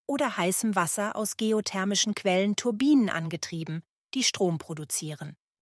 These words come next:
In vielen Regionen, wie auch in Österreich, werden geothermische Wärmepumpen eingesetzt,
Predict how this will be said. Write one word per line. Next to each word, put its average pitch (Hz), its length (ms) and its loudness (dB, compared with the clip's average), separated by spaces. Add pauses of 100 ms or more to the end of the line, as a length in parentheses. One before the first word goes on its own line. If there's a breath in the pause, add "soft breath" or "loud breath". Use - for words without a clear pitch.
(340)
In 214 140 8
vielen 339 400 10
Regionen, 185 640 4
wie 180 140 0
auch 160 120 -8
in 160 80 -2
Österreich, 208 680 0 (160)
werden 226 400 4
geothermische 214 800 2
Wärmepumpen 160 680 0
eingesetzt, 160 680 -4